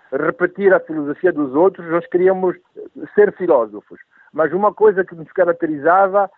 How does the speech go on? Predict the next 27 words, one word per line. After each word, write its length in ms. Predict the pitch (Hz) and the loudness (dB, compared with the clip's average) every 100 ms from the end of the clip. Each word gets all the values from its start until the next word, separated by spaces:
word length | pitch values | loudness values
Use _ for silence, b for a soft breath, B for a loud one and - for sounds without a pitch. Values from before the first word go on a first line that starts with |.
| b | b
é 80 | - | -10
que 120 | 156 | -2
não 140 | 190 226 | 2 0
se 120 | 233 | 0
tratava 680 | 190 208 196 190 208 202 202 | 0 0 2 2 2 0 -2
de 140 | 160 | -4
dizer, 420 | 135 123 190 202 147 - | -8 0 2 2 -2 -4
"Vamos 280 | 131 185 165 | -4 -4 -2
fazer 360 | 185 156 185 | -2 0 -2
filosofia, 800 | - 170 165 147 147 190 202 196 B _ _ - | -4 -6 -6 -4 -6 -4 2 2 B _ _ -6
eh, 80 | 139 | -4
para 240 | 139 170 | 0 0
chamar-nos 560 | 170 165 185 180 160 - | 2 0 0 -2 -6 -10
filósofos", 680 | 160 160 143 110 107 107 - _ _ | -4 0 0 -2 -12 -20 -20 _ _
mas 160 | 143 147 | -8 -8
queríamos 400 | - 185 202 180 | -4 0 0 0
fazer 260 | 170 151 185 | -4 -2 0
da 140 | 170 | -2
filosofia 680 | 170 151 143 151 - 196 196 - | -2 -6 -6 -6 0 0 0 -4
uma, 340 | 196 190 196 170 - | -10 -2 0 0 -2
um 120 | 190 | -4
esforço 560 | - - 196 190 - _ _ _ _ - | -4 2 4 4 0 _ _ _ _ -4
de 60 | |
dar 240 | 139 170 180 | 2 2 2
respostas 640 | 165 - 165 170 - 175 - _ _ - | -2 0 2 2 -2 -12 -12 _ _ -4
aos 160 | 143 | -4
problemas 520 | - 143 143 160 160 | -4 -4 0 0 0